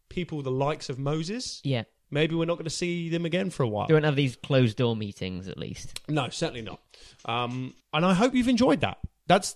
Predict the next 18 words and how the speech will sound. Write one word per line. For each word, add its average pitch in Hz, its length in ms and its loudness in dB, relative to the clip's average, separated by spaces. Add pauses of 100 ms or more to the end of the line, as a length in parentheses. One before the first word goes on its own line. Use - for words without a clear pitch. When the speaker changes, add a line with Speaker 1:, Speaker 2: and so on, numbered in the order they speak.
Speaker 1:
the, 185 100 0
the, 180 240 -4
we've 170 160 6
now 196 180 6
reached 196 240 4
the 170 140 4
end 170 180 4
of 139 260 2 (360)
Speaker 2:
Moses' 135 560 4
story, 113 420 -2
yeah. 117 80 2
Speaker 1:
Moses, 180 220 8
that's 175 220 0
the 165 120 2
end 170 120 2
of 139 60 -4
the 143 80 -2
Torah. 156 520 0